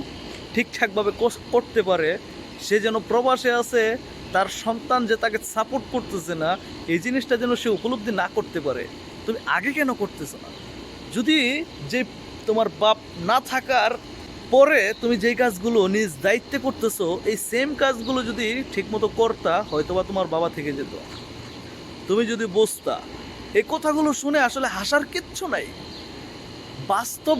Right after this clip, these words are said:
ঘটনা এগুলো, অহরহ প্রবাসীর বাস্তব ঘটনা। একটা টি-শার্ট কিনতে পারে না, একটা টি-শার্ট দিয়ে তিন চার বছর কাটাই দিতেছে। একটা টি-শার্ট যে চল্লিশ রিয়াল দিয়ে কিনবে, চিন্তা করে যে এটা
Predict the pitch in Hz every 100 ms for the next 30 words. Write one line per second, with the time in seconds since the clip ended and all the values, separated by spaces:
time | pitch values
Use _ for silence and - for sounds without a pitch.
0 | 196 240 262 254 214 190 - - - -
1 | - - - - - 180 226 262 285 285
2 | 269 - 240 254 247 240 185 202 - 247
3 | 185 185 185 214 156 180 - 180 - 196
4 | 202 - - - - 190 - 262 254 -
5 | 247 226 226 226 214 165 131 135 - -
6 | - - - - - - - 262 - 247
7 | 277 269 208 269 262 247 240 269 247 269
8 | 262 233 233 240 226 240 233 214 160 208
9 | - - - - 170 233 - 226 269 233
10 | 220 214 - - - - - - - -
11 | - - - 254 285 - 262 277 262 262
12 | 285 330 339 254 - 226 262 269 269 226
13 | 254 233